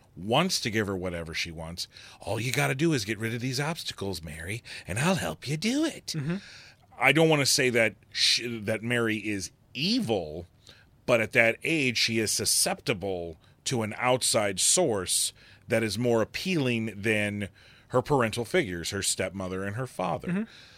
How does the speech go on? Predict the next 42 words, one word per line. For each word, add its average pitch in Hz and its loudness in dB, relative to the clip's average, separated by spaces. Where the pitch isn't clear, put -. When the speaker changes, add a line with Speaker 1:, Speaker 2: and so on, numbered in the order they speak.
Speaker 1:
And 131 2
Speaker 2:
Who 123 -2
Speaker 1:
I 113 0
think 220 6
Speaker 2:
continually 202 6
tell 180 2
her 170 2
not 165 -2
to 143 -10
do 170 0
things. 98 -2
Speaker 1:
Exactly. 110 2
Speaker 2:
Right. 226 2
Speaker 1:
And 135 6
I 127 6
Speaker 2:
Yeah. 208 2
Speaker 1:
think, 180 4
I 131 2
think 175 -4
that's 180 0
scarier 139 2
Speaker 2:
Yeah, 156 -4
I 151 -4
agree. 135 -2
Speaker 1:
than 123 6
somebody 123 4
being 107 -2
possessed 98 4
or 107 2
somebody 127 2
who's 117 2
just 113 0
inherently 107 6
evil. 104 2
Speaker 2:
Yeah. 240 2
Speaker 1:
Because 127 6
it 123 -4
shows 143 6
you 127 -2
how 123 0
easily 147 4
manipulated 110 2